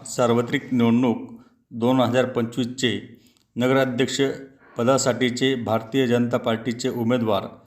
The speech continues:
श्री चिंतनभाई अमरीशभाई पटेल आणि प्रभाग क्रमांक तीनचे भारतीय जनता पार्टीचे नगरसेवक पदाचे अधिकृत उमेदवार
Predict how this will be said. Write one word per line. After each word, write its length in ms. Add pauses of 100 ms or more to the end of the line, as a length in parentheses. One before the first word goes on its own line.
(260)
श्री 200
चिंतनभाई 680 (120)
अमरीशभाई 380
पटेल 440 (260)
आणि 300 (580)
प्रभाग 380
क्रमांक 380 (180)
तीनचे 400 (580)
भारतीय 360
जनता 320
पार्टीचे 640 (800)
नगरसेवक 720 (580)
पदाचे 360
अधिकृत 600
उमेदवार 520